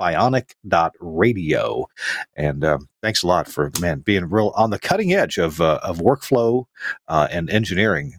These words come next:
They, they've been partners with, uh, my employer, Telos Alliance, for quite some years. In fact, it was Steve Church and Dan McQuillan that,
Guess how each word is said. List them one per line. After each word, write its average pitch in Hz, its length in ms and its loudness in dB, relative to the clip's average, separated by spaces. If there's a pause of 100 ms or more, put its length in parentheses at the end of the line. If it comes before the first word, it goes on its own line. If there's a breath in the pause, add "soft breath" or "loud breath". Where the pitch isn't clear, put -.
(140)
They, 82 80 -6 (160)
they've 110 160 4
been 95 140 0
partners 110 440 -2
with, 95 260 2
uh, 85 260 2
my 143 180 2
employer, 95 380 0
Telos 117 320 0
Alliance, 92 340 2
for - 160 -10
quite 92 220 -4
some 85 200 0
years. 110 320 0 (360 loud breath)
In 80 100 -2
fact, 82 240 0
it 87 40 2
was 80 120 0
Steve 101 300 0
Church - 280 0
and 78 120 -6
Dan 95 200 0
McQuillan 107 520 -2
that, 76 180 2